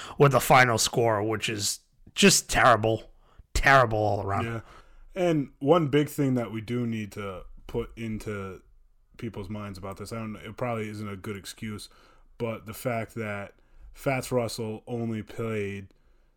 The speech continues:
Speaker 2: he o-, Fats Russell only played nineteen minutes in this game, barely played in the second half. He was one of six from the field, one of four from the three.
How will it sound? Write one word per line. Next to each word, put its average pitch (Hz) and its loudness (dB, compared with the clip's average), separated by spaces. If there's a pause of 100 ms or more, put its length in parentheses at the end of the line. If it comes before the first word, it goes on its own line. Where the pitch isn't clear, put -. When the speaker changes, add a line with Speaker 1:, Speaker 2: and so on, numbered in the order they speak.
(120)
Speaker 2:
he 123 -6
o-, 123 -6
Fats 127 -10
Russell 120 -8
only 120 -6
played 110 -8
nineteen 113 -6
minutes 110 -6
in 107 -8
this 104 -8
game, 101 -10 (340)
barely 123 -2
played 120 -4
in 110 -4
the 107 -6
second 104 -10
half. 95 -10 (320)
He 113 -8
was 107 -10
one 110 -6
of 123 -4
six - -12
from 113 -8
the 107 -8
field, 101 -10
one 117 -8
of 117 -10
four 117 -8
from 107 -10
the 101 -10
three. 98 -10